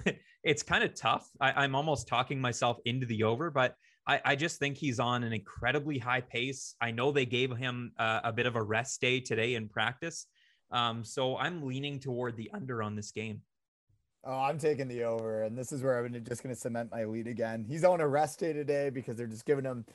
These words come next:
Speaker 2: some more time to rest those calves so he can just get back out there again. You said it best. There isn't a lot of other options right now. It's,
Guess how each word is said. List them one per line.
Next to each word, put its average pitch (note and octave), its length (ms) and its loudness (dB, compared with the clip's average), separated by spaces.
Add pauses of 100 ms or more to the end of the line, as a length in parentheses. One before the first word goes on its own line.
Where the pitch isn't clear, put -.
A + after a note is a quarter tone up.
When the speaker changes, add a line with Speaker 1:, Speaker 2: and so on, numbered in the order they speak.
(160)
Speaker 2:
some D3 220 0
more D3 280 6
time C#3+ 420 -2
to C3+ 60 -4
rest B2 300 -2
those C3 240 -2
calves B2 440 -2
so C3 60 -6
he A#2+ 60 -4
can A2 100 -4
just A2+ 140 -4
get A#2 180 -2
back B2 280 -2
out A#2+ 160 -2
there A#2+ 140 0
again. B2 260 0 (240)
You G3 100 2
said A#3+ 160 8
it A#3+ 100 8
best. A3+ 360 8
There D#3 180 6
isn't F#3 180 0
a G3+ 80 0
lot E3+ 260 4
of D#3 100 -2
other D3 260 0
options C3+ 480 -4
right D#3+ 160 2
now. D#3 380 2
It's, B2+ 420 0